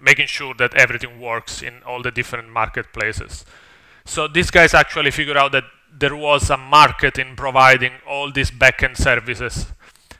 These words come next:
uh, in a way that you just pay per, per the usage you need. And this was the beginning of, uh, backend as a service.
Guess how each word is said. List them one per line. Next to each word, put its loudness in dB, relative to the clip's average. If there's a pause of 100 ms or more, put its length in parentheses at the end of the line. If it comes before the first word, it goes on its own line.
(140)
uh, 2
in 4
a 0
way 4
that 0
you -14
just -8
pay 4
per, -10 (140)
per -4
the -12
usage -16
you -14
need. -12 (340)
And 0
this 0
was -8
the -2
beginning -2
of, -8 (100)
uh, -2
backend 2
as -2
a -8
service. -8